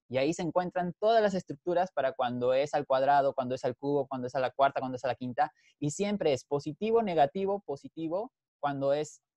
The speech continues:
eh, por decir, una base de tres. O sea, el primero es positivo, este es negativo, este es positivo. Por eso es que tiene esta estructura. El negativo tiene que ir en el medio, Brisa, no en la parte final.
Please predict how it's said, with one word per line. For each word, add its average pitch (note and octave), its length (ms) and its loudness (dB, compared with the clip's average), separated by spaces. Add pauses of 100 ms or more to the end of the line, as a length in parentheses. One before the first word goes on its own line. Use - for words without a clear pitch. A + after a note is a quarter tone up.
(160)
eh, A2+ 760 -4 (960)
por C3 140 -2
decir, C#3+ 240 -6
una D#3+ 220 2
base D#3 260 4
de B2 120 0
tres. G#2 300 -10 (360)
O - 20 -20
sea, C3 120 -6
el A#2 40 -8
primero D3 280 -6
es F3+ 80 -6
positivo, E3+ 480 -6
este F3+ 100 -12
es - 120 -20
negativo, D3+ 340 -6
este D#3 120 -10
es D3 60 -14
positivo. A2 480 -12 (220)
Por C#3 100 0
eso D#3 140 -2
es - 40 -14
que D#3+ 160 -6 (200)
tiene D3 180 -4
esta C#3+ 180 -6
estructura. B2 640 -4 (140)
El C3 140 2
negativo C#3+ 420 0
tiene D3 220 -4
que D3 80 -2
ir C#3 80 2
en C#3+ 100 2
el A#2+ 140 0
medio, A#2+ 360 0
Brisa, G#2 360 -8 (240)
no C#3 280 2
en D#3 80 2
la A#2+ 140 0
parte B2 300 0
final. G#2+ 340 -8